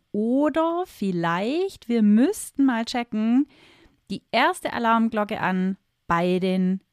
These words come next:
Müttern. Warum? Weil wir Mütter einen Beschützerinstinkt haben. Von Natur aus gegeben. Mütter beschützen ihre Kinder. Sobald irgendeine Eventualität auftritt bei dem Kind oder man denkt, es hat Probleme oder eine Fragestellung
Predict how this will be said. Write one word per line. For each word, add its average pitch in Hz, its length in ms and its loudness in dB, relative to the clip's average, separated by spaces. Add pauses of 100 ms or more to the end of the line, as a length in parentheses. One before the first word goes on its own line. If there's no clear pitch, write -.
(120)
Müttern. - 760 4 (460)
Warum? 262 640 2 (600)
Weil 240 560 0
wir 220 160 0
Mütter 262 560 0
einen 196 300 0
Beschützerinstinkt 165 920 -4
haben. 156 360 -6 (240)
Von 196 220 0
Natur - 440 -2
aus 214 240 -2
gegeben. 170 460 -4
Mütter 277 380 2
beschützen 202 500 -6
ihre 175 220 -6
Kinder. 196 440 2 (800)
Sobald 233 520 0
irgendeine 285 640 0
Eventualität 214 1000 -2
auftritt - 460 -8
bei 151 100 -6
dem 151 180 -8
Kind 156 320 -12
oder 190 240 -4
man 175 220 0
denkt, 226 380 2
es - 120 -8
hat 180 200 -2
Probleme 190 680 0
oder 254 380 0
eine 170 200 -4
Fragestellung 180 1040 -2